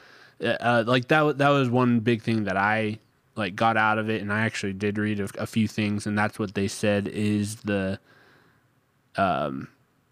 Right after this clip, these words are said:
the quote unquote, uh, big theme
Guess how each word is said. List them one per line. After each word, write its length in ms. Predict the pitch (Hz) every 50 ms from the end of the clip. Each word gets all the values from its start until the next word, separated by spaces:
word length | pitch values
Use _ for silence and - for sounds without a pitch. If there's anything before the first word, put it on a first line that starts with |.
| _ _ _ _ _ _ _ _ _ -
the 140 | 120 120
quote 320 | 107 - - 131 123 95 104
unquote, 400 | 110 107 - - 113 107 107 - _ _ _ _ _ -
uh, 380 | 98 104 101 95 92 85 85 87 92 107 _ - - 110 - _ -
big 460 | 135 131 123 123 117 113 107 - - _ _ _ _ -
theme 500 | - 127 120 120 120 123 120 120 123